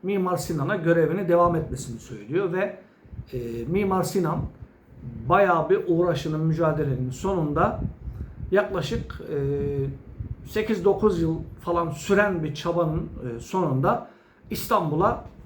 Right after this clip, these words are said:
insanları suya kavuşturuyor. Bu çevredeki akan, e, ormanlar, ormanlık bölgelerdeki suların hepsinin bir araya toplattırılıp İstanbul'da çeşmelerden akıtılmasını sağlıyor.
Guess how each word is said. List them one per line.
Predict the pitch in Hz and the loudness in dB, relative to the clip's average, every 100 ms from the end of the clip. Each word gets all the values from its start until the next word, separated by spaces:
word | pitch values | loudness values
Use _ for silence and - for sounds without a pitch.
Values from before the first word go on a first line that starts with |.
| - - - - - - - | -10 -8 -10 -14 -20 -12 -2
insanları | 214 - 175 160 196 220 | -2 0 0 2 2 0
suya | - 190 220 | 2 4 4
kavuşturuyor. | 175 175 139 - 131 107 - - - - - - - | 4 2 2 -2 -4 -4 -10 -18 -18 -16 -16 -16 -16
Bu | - | -12
çevredeki | - 196 196 190 175 214 | 0 4 4 4 0 -2
akan, | - 190 160 156 160 - - - - _ - | -2 -4 -2 -4 -6 -14 -20 -20 -20 _ -8
e, | 120 123 - | -6 -6 0
ormanlar, | 185 185 175 165 143 131 135 - | 4 4 4 2 0 -2 -4 -2
ormanlık | 175 180 175 175 165 | 0 2 2 0 2
bölgelerdeki | 156 156 156 147 139 135 135 | 4 4 2 0 -2 -4 -4
suların | - 180 170 170 | 0 2 4 2
hepsinin | 196 - 156 147 | -2 -4 -6 0
bir | 165 165 | 2 4
araya | 147 123 - | 2 0 0
toplattırılıp | 170 175 180 - 185 180 226 - - _ _ _ - | -2 0 -2 0 0 2 0 -4 -16 _ _ _ -8
İstanbul'da | 233 - 226 180 151 185 214 | -6 0 0 2 2 0 0
çeşmelerden | 214 - 202 170 160 220 | -2 -2 0 0 0 -2
akıtılmasını | 196 - 180 175 175 170 170 | -4 -4 -2 0 0 2 0
sağlıyor. | - 123 101 104 | 0 -2 -2 -8